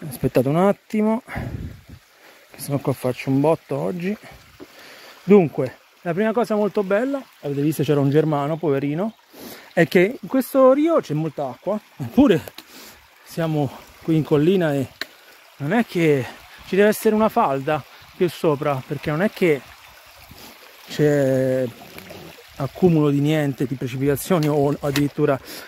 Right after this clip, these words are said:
nevi. Eh, sopra c'è la dorsale, la dorsale che poi porta a Superga, quindi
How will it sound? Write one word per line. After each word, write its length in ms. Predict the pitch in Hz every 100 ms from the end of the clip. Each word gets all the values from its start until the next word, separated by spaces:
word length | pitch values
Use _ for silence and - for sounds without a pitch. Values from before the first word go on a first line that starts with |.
| _
nevi. 400 | 151 135 123 123 - - - - -
Eh, 600 | 160 151 143 143 139 139
sopra 360 | - 202 170 160
c'è 280 | 165 143 139 - - -
la 140 | 165
dorsale, 360 | 165 175 165 -
la 80 | 160
dorsale 360 | 180 - 180
che 120 | 156 139
poi 140 | 156
porta 260 | 147 135 131
a 20 |
Superga, 540 | - 151 156 135 123
quindi 340 | 139 143 131